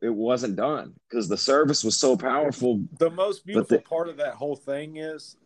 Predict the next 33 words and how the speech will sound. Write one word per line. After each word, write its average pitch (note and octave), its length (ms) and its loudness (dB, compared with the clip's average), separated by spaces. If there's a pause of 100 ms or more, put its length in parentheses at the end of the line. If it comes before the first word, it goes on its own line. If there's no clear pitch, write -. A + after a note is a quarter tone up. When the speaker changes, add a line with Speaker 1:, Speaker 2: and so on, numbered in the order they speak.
Speaker 2:
though, D3+ 160 -4
Joshua, D3 640 -4
is B2+ 520 -8 (840)
that D#3+ 260 2
just F3+ 280 -8
goes D#3+ 260 -4
to C3 100 -14
show C3+ 400 -6
that B2 200 -8 (140)
we, D#3 320 -8 (800)
we E3+ 280 -2
are C#3 460 2 (300)
the A2+ 100 -10
church, - 580 -10
the A#2 100 -6
body C#3 440 -2
of C3 100 -6
Speaker 1:
Yep. F#3+ 180 4
Speaker 2:
Christ, A2+ 360 -6
that A2+ 140 -12
we D3 160 -2
don't D#3 300 0
need C3+ 420 -2
a A#2 80 -6
structure A2 840 -4 (480)
Speaker 1:
Yeah, F2 240 0
man. G2 240 0 (220)
Speaker 2:
to C#3 240 0
have C#3+ 420 0
an C3+ 100 -8
encounter C3 640 -8
with A2 320 -10
God. G2+ 540 -2